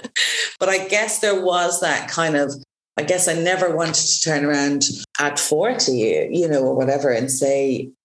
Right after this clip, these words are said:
like, "I regret my choices," even though I d-, in some ways, I don't think she had much cho-,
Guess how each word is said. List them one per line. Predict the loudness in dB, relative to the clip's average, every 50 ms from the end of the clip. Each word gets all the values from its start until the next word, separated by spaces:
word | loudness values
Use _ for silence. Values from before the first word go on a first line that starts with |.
| _ -2
like, | 0 0 2 2 0 0 -2 -6 -8 -10 -18 _ _ _ _ _ _ _ _ _ -4 -2
"I | 0
regret | 2 2 0 0 0 0 0 0 -2 -4 -8 -12 -14 _ -4
my | -2 0 0 2
choices," | 2 2 2 2 2 2 0 0 0 0
even | 0 0 2
though | 2 2
I | 0
d-, | 0 -2 -2 0 0
in | 0
some | 0 0 0 2
ways, | 0 0 0
I | 0
don't | 0 0 -2 -2
think | 0 0
she | 0 0 -2
had | -2 -2 0 -2 0 0
much | -2 -2 0 0 0 0 0
cho-, | 0 -2 -4 -4